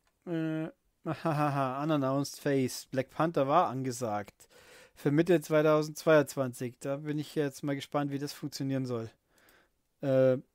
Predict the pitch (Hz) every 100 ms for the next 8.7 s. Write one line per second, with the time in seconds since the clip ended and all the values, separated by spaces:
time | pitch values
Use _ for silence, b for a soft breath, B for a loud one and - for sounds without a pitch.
0 | _ _ _ _ _ _ _ b b b
1 | b b b _ - 156 156 160 160 170
2 | - 170 165 160 214 226 220 208 208 208
3 | 269 180 - 190 196 185 - 175 165 180
4 | - 175 170 170 180 - 202 170 196 -
5 | 156 180 185 220 - 208 190 175 160 165
6 | 233 202 180 175 160 160 160 165 147 -
7 | 190 - 170 151 214 208 131 120 - 113
8 | 110 - - - 143 147